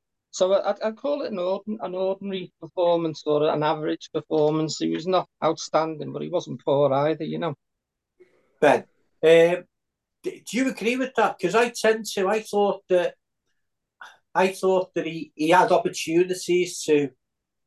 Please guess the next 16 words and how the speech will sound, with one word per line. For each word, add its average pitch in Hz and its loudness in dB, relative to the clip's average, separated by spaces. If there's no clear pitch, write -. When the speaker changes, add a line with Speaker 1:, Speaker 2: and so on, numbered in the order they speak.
Speaker 2:
especially 214 0
at 214 -2
the, 208 0
at - -6
times 185 0
in 180 -12
the 160 -8
second 180 -4
half, 180 0
he 151 2
had 190 4
opportunities 185 -4
to 147 -4
drive 165 2
at 180 -6
the, 170 -2